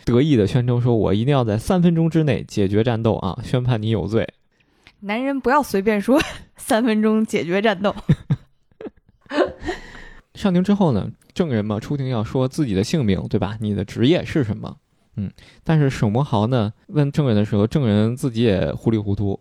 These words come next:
Speaker 1: 不知道啊，所以没办法，就只能让他直接切入重点，直接做证词了。毕竟手磨豪说他要在三分钟之内解决战斗嘛。这个大爷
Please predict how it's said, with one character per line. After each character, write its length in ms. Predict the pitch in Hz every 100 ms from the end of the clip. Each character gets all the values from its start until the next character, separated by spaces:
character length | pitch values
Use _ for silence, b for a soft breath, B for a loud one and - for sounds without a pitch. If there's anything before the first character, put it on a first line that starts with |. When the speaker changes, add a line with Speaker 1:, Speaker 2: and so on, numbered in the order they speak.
| -
Speaker 1:
不 100 | -
知 120 | -
道 240 | 90 - _ -
啊， 140 | 78 -
所 200 | - 123
以 120 | 107
没 160 | 107 123
办 160 | 135
法， 80 | 101
就 120 | 101
只 160 | 110 98
能 320 | 95 104 117 - -
让 160 | 127 110
他 300 | 117 113 113
直 180 | 117
接 260 | 110 113 113 -
切 180 | - -
入 120 | 127
重 160 | 123 120
点， 120 | 90
直 140 | 98 113
接 140 | 117
做 160 | 120 110
证 180 | 107
词 140 | 92 98
了。 120 | 92
毕 160 | - 113
竟 140 | 107
手 160 | - 98
磨 160 | 104
豪 160 | 107 104
说 160 | 107
他 120 | 107 110
要 200 | 101 101
在 160 | 92
三 220 | 92 117
分 120 | 117 117
钟 160 | 117
之 120 | 120
内 160 | 117 98
解 160 | 85 76
决 120 | 92
战 160 | 113
斗 160 | 110 101
嘛。 160 | 65 104 _ b _ _
这 80 | 127
个 80 | 139
大 220 | 147 104
爷 180 | 85